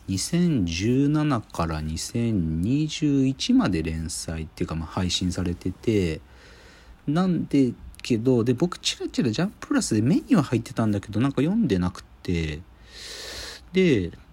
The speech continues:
で、実は今年の四月から九月までだったかな、アニメをやってて、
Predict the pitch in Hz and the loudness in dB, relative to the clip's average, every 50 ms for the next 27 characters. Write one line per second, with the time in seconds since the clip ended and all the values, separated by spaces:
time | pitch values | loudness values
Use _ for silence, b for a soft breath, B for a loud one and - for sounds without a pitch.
0 | - - - - 175 139 127 143 156 - - - - - 285 277 240 190 180 185 | -16 -10 0 0 0 2 2 0 0 0 -2 -8 0 4 4 4 4 4 2 2
1 | 180 147 117 92 - - - - - - - - - - - - - 165 160 - | 2 2 0 0 -2 -6 -14 -20 -20 -20 -20 -20 -16 -14 -14 -4 -2 0 0 2
2 | - 185 190 196 214 208 143 131 - - - - 117 - 143 139 135 - - - | 2 2 2 2 2 2 0 0 0 0 0 -2 0 0 -2 -2 -2 -2 -4 -6
3 | - - - 92 87 101 135 151 143 117 92 80 78 - - - - - - - | -4 -4 -2 -2 0 0 0 0 0 0 -2 -2 -6 -8 -16 -20 -20 -20 -8 -6
4 | 110 101 117 131 131 - - 170 143 98 80 78 78 - - - - - 87 - | -4 -2 -2 -4 -4 -2 -2 -2 -2 -2 -4 -8 -10 -10 -14 -16 -16 -16 -16 -12
5 | - 92 120 151 180 190 - - - - - - - - - - - - - 127 | -8 -4 -4 -2 -4 -4 -8 -14 -20 -20 -20 -20 -20 -20 -20 -20 -18 -6 0 2
6 | 131 120 101 92 87 82 76 73 76 - - - - 92 87 82 - - - - | 4 4 4 4 2 0 -2 -6 -8 -12 -16 -14 -10 -8 -8 -8 -10 -14 -20 -12
7 | - - 82 78 - - - 131 120 104 90 78 80 | -8 -8 -8 -8 -8 0 2 2 4 4 0 -2 -6